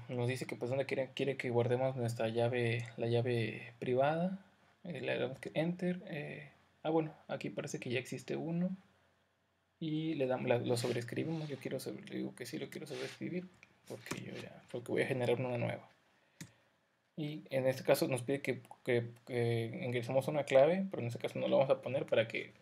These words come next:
o sea, para que no nos pida clave cada vez que queremos conectarnos por medio de esta llave. Repetimos, damos enter y al final accedemos al servi-, a la carpeta punto S S H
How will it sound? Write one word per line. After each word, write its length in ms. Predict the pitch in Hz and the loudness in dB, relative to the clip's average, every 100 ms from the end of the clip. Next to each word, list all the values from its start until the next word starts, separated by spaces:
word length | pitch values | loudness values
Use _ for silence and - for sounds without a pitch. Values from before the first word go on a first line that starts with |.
| - | -10
o 20 | |
sea, 160 | 117 120 - _ _ | -8 -10 -14 _ _
para 160 | - 110 | 0 0
que 80 | 120 | 2
no 80 | 127 | -2
nos 140 | 131 | -2
pida 240 | 135 131 | 2 2
clave 220 | 120 123 123 | 2 0 2
cada 200 | 113 113 | 2 2
vez 100 | 117 | 0
que 60 | - | -10
queremos 240 | - 113 | -6 -4
conectarnos 560 | 117 120 - - - - - - | -4 -8 -6 -6 -6 -8 -16 -6
por 120 | 120 | -4
medio 140 | 113 110 | -2 -2
de 60 | |
esta 180 | 120 127 | 0 0
llave. 260 | 139 147 - - - - - - - - | 2 2 0 -8 -20 -20 -10 -6 -6 -6
Repetimos, 560 | - - 120 143 156 | -10 -8 -4 -2 -2
damos 260 | 120 123 - | -2 -2 0
enter 340 | 175 190 190 | 2 2 0
y 120 | 147 | -4
al 40 | 123 | -4
final 460 | 127 127 160 175 180 - - - - _ - 127 117 | -4 -2 0 0 -2 -8 -20 -20 -20 _ -8 -6 -4
accedemos 560 | 143 120 127 147 139 135 | -4 2 2 2 -2 0
al 260 | 120 - - - - | 0 0 -6 -12 -10
servi-, 240 | - 120 - 123 | -6 -6 -4 -4
a 80 | |
la 220 | 117 120 113 | -2 -4 -2
carpeta 360 | 120 107 131 | -4 -4 -6
punto 280 | - 143 143 | -8 -8 -8
S 140 | 135 139 | -8 -6
S 200 | - 160 | -2 -2
H 200 | 160 | 0